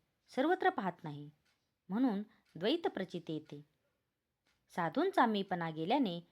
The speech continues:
जगात त्यांना सर्वत्र अभेद प्रचिती येते. ते सर्वत्र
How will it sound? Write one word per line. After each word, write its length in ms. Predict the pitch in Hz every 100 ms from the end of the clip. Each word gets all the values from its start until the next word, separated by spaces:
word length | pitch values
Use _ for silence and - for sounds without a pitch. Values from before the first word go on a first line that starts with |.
| _ -
जगात 240 | 190 254 349 -
त्यांना 400 | 214 185 170 247 - -
सर्वत्र 500 | 202 214 285 208 170 - _ -
अभेद 320 | 170 262 320
प्रचिती 480 | - 220 180 170 160
येते. 340 | 156 151 147 - _ _ _ _ _ _ _ _ _ _
ते 120 | 226 214
सर्वत्र 640 | - 180 233 302 202